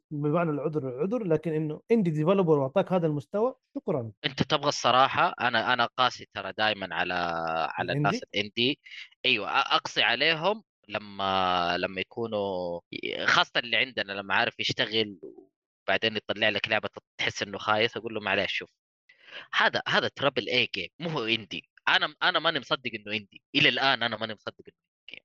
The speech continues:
Speaker 1: مم،
Speaker 2: ألتمس لهم
Speaker 1: صراحة
Speaker 2: العذر
Speaker 1: هذا
Speaker 2: في بعض الأخطاء البدائية اللي يجي، لما يجي يقول، آه، يعني، يعني دحين عندنا لعبة ستارفيلد. ستارفيلد هذه أبدًا، أبدًا ميها لعبة بدائية ولا شركة،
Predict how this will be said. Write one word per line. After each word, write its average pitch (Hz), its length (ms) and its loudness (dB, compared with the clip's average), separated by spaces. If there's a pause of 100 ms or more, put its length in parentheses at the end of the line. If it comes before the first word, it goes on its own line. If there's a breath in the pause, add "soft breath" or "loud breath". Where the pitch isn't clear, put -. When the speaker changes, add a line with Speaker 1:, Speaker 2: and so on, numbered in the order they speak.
Speaker 1:
مم، 131 260 2
Speaker 2:
ألتمس 139 380 2
لهم 160 140 8
Speaker 1:
صراحة 135 140 8
Speaker 2:
العذر 170 260 6
Speaker 1:
هذا 120 80 0
Speaker 2:
في 123 100 0
بعض 151 240 2
الأخطاء 139 420 2
البدائية 117 580 -8 (160)
اللي 110 140 2
يجي، 127 200 2
لما 123 200 -2
يجي 139 140 0
يقول، 123 320 0
آه، 233 640 4
يعني، 113 380 0 (640 loud breath)
يعني 131 280 2 (220)
دحين 175 300 0 (380)
عندنا 131 380 0
لعبة 123 280 2
ستارفيلد. 107 520 -2 (160)
ستارفيلد 196 540 2
هذه 170 300 2
أبدًا، 147 300 0 (100)
أبدًا 175 240 2 (100)
ميها 110 160 -2
لعبة 101 340 -2
بدائية 92 420 -6
ولا 135 240 4
شركة، 120 360 0